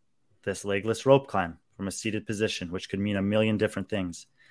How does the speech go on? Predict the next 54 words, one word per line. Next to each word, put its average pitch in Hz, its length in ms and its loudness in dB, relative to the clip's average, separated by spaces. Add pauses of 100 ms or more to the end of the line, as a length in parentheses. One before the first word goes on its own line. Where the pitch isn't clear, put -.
(240)
And 101 80 0
there's 107 160 4
a 98 60 0
certain 120 340 2
group 107 200 -2
of 98 120 -2
athletes 104 500 2
that 101 120 2
were 101 140 4
at 107 160 4
the 117 60 -2
games 143 380 2
last 85 220 -4
year 87 160 -6
and 98 160 -4
got 101 260 2
briefed 147 340 2
on 113 240 4
up - 240 2
the 110 100 0
alpaca 123 440 0
workout 92 440 2
with 120 240 0
that, 113 200 2
of 95 280 -4
a 98 60 -10
very 107 260 2
difficult 104 360 -4
version 101 300 -2
of 98 140 -2
the 98 240 0 (420)
rope 147 240 8
climb. - 180 -12 (520)
Has 110 180 4
anyone 139 320 8
else 135 180 6
seen 147 240 0
that? - 160 -6 (540)
Or, 104 160 2
you 104 220 -2
know, 101 120 -2
if 98 160 -2
that 123 220 6
standard 131 320 4
comes 117 240 -2
up, 139 320 4
those 110 240 4
athletes 117 380 2
have 104 100 2
been 107 100 0
able 107 220 2
to 95 40 -2
s-, - 300 -8 (120)
to, 95 160 -2